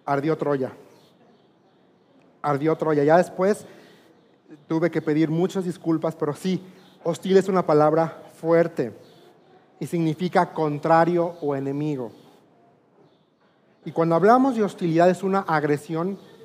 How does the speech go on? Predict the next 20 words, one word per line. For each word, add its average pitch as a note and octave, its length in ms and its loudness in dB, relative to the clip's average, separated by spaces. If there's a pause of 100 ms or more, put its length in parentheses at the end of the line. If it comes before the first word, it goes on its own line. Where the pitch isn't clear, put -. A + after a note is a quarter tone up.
(320)
directa. C#3+ 540 -4 (2750)
Y D#3 80 -6
así E3 220 -4
estábamos F#3 560 -2
tú F#3+ 160 -2 (540)
y D3+ 120 -12
yo. D3+ 240 -8 (1120)
Éramos F#3 500 0
hostiles E3 580 -4
con C#3+ 180 -12
Dios, - 640 -16 (560)
porque E3+ 200 -4
nuestro E3 380 -2
pecado F3+ 640 2 (300)
le D3+ 120 -2
ofendía, D3 760 -4 (560)
nuestro E3 320 -6
pecado E3+ 480 2
nos E3 220 -4
separaba. D#3 680 0